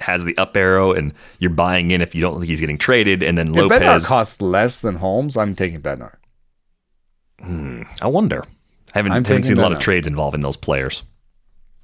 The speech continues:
Speaker 2: Yeah.
Speaker 1: All right. The, oh, the other bullpen situation that I think is one we should talk about for a minute.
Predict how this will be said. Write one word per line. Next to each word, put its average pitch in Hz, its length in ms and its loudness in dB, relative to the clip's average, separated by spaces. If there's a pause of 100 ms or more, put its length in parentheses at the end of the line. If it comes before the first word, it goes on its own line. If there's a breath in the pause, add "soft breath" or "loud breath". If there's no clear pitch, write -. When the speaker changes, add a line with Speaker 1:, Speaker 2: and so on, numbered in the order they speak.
(100)
Speaker 2:
Yeah. 92 300 -8 (1000)
Speaker 1:
All - 100 0
right. 73 200 -4 (120)
The, - 160 -2
oh, 147 120 6
the 113 180 4
other 135 220 6
bullpen 92 540 2
situation 80 560 0
that 78 80 2
I 78 60 0
think 80 240 -2
is 73 340 -4 (800)
one 110 300 2
we 101 100 4
should - 160 -2
talk 95 240 0
about 80 220 0
for 78 120 -4
a 76 40 -4
minute. 76 320 -4